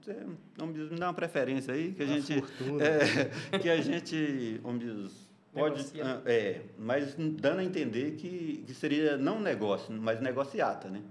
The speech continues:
Speaker 1: Então, seria vantagem ilícita." Então, esse é o problema da, da administração. Então, muitas vezes a gente fica focado naquilo que é o governo federal, o governo estadual ou no prefeito,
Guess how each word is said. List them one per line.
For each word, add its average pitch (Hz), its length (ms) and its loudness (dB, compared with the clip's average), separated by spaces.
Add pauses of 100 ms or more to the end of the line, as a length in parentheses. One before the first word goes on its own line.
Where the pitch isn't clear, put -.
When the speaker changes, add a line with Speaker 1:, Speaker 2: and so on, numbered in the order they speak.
(480)
Speaker 1:
Então, - 120 -18
seria 117 380 0
vantagem 123 500 0
ilícita." 92 360 -6 (540)
Então, 185 200 4
esse 208 260 6
é - 20 6
o 214 60 4
problema 117 560 2
da, 95 340 4 (380)
da 113 160 4
administração. 101 680 -2 (140)
Então, 117 220 -8
muitas 135 420 2
vezes 156 200 0
a 160 40 0
gente 151 180 2
fica 151 180 -2
focado 117 600 2 (720)
naquilo 120 420 0
que 123 120 0
é 117 100 2
o 95 420 -2
governo 101 320 0
federal, 110 640 0
o 95 80 -4
governo 98 320 -2
estadual 104 720 -2 (380)
ou 110 220 0
no 107 180 0
prefeito, 131 600 -4